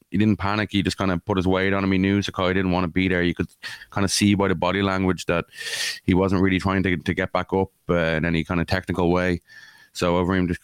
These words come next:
kinda, he ate a couple of shots kinda getting into the guard, and then, you know, he, he did a lot of damage. Like, he's a <laughs> big, big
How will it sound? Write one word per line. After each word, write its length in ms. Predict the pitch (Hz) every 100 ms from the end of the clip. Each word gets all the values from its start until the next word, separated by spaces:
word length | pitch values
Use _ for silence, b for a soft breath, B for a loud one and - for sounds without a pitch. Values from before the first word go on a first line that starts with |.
| - -
kinda, 280 | 92 85
he 140 | 87 101
ate 100 | 113
a 40 |
couple 260 | - 107 110
of 60 | 107
shots 220 | 104 -
kinda 220 | 104 92
getting 220 | 78 80
into 160 | 92 87
the 80 | 87
guard, 380 | 90 95 92
and 100 | 87
then, 260 | 87 90 87 b b b b - -
you 320 | 50 50 92
know, 160 | 90 87
he, 220 | 92 90
he 120 | 92
did 140 | 90 98
a 60 |
lot 340 | 95 98 95 90
of 80 |
damage. 380 | 90 92 92 80
Like, 140 | 90 90
he's 160 | 92
a 60 | 85
<laughs> 240 | 71 101
big, 260 | 120 120 -
big 260 | 107 85